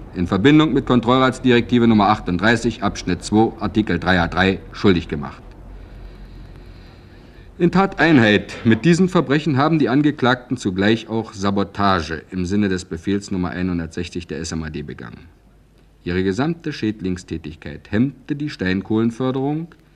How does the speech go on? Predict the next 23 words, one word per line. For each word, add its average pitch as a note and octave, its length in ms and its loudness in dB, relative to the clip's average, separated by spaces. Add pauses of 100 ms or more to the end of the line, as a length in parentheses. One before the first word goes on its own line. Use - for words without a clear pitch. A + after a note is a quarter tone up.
(180)
rief F2 220 -6
Misstrauen C#3 680 0
der F2 140 -4
Werktätigen A#2 680 -2
gegen F2 280 -2
die E2+ 100 -8
Regierung F#2 540 -2
der E2 100 -10
Deutschen F2 300 -8
Demokratischen E2+ 580 -10
Republik E2+ 520 -8
hervor B2+ 340 -6
und D#2+ 220 -10
lähmte A2+ 480 4
damit A2+ 320 2
die G2 80 -4
Tätigkeit G#2+ 760 -2
der G2 140 0
zur F2 160 -6
Steinkohlenverwaltung F2+ 880 -4
Zwickau F2+ 320 -4
gehörenden E2 480 -6
Betriebe. D#2+ 360 -12